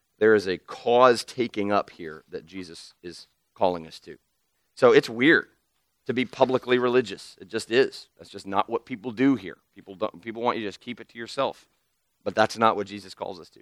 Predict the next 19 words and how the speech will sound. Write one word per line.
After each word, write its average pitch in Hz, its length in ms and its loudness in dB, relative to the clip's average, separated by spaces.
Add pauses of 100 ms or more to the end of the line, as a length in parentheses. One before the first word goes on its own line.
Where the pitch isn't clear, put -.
(160)
Jesus 104 240 -16
says, 101 180 -2
"If 92 120 -14
you're 107 60 -16
gonna 135 140 -4
follow 139 320 4
me, 64 320 -10
and 95 100 -12
if 101 120 -10
you 123 100 -8
wa-, 127 80 -6 (360)
and 107 120 -2
if 110 140 -2
you 143 100 2
want 147 180 6
me 127 320 4
to, 107 300 -2 (560)
you 113 100 -6
know, 107 240 -2